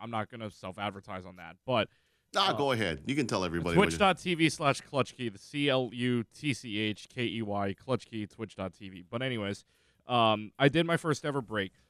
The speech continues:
Speaker 1: But when I, but I came in here today, you know, bringing in the cards to the expert, right, and seeing what it, what it is, if there's any of note. But what I first thought was,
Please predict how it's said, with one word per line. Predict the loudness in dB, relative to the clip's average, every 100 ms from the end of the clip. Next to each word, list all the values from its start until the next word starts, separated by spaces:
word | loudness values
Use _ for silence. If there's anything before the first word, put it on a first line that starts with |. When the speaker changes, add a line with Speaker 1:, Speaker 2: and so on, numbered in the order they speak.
| _
Speaker 1:
But | -2
when | 0
I, | -2 -4 -10
but | -10 -10 -8
I | -8 -6 -8 -12 -4
came | -2
in | -2
here | -4 -6
today, | -4 0 2 2
you | -2
know, | -2 -2 -4 _ _
bringing | -2 -2 -2
in | -6
the | -8
cards | 0 2 2
to | -4
the | -6 -4
expert, | -6 -10 -10 -10 -4
right, | -2 -2 -4
and | -12
seeing | -12 -12 -12 -14 _ _ _
what | -4 0
it, | 2 0 -4
what | -6 -4
it | -2
is, | -4 -6
if |
there's | -8 -6
any | -4 -4
of | -6 0
note. | 2 2 0
But | -4
what | -2
I | -2 -2 -8 _ _ -20 -6
first | 0 2 2
thought | 2 2 2
was, | -4 -4 -4